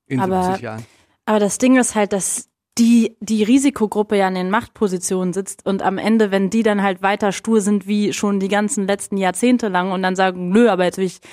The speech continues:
Speaker 2: jetzt ist alles wieder cool und ich lebe noch, ich will weiter S U V fahren, dann wird das halt, glaub ich, auch passieren. Also das wäre
Speaker 1: Ja, das
Speaker 2: zu schön.
Speaker 1: Das wäre, ja eben, das, ich finde, das ist so ein bisschen eine Chance, aber ich,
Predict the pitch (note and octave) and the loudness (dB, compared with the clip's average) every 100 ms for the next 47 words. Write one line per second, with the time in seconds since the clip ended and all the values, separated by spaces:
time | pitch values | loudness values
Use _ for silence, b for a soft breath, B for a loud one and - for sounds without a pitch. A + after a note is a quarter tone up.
0 | B F#3+ F#3+ F#3 F#3+ F#3+ G3 F#3 B3 A#3+ | B -6 -4 -2 -2 0 -2 -2 0 2
1 | G#3 G#3+ G#3+ G#3 G3 G3 G3 F#3+ F#3+ G3+ | 0 0 0 0 -4 -4 -2 0 0 0
2 | F#3 - F3+ G3 - F#3 F3+ F3+ G3 F#3 | -4 -6 -6 -6 -4 -2 -2 -4 -6 -4
3 | F#3+ F3+ F3+ F#3 E3 - E3+ A3 F#3+ F3+ | -4 -2 -4 -4 -12 -16 -6 -4 -4 -6
4 | F3 E3 F#3+ F#3 E3+ G3 - - A3+ E3 | -12 -6 -4 -4 -6 -8 -8 0 2 0
5 | - E3+ - G3 A3+ - _ F3 F#3 A#3 | -8 -20 -6 -4 -4 -8 _ 0 2 2
6 | E3+ D3+ - D#3 - G#3 G3+ G3 - F#3 | 2 -2 -6 -14 -6 -6 -6 -6 -6 -6
7 | F3+ G3+ F#3 _ E3 C#3+ - D3 G#3+ A#3+ | -2 -4 -4 _ -2 -2 -2 0 2 0
8 | D#3+ E3+ C#3+ D#3+ C3 | 0 0 0 -6 -12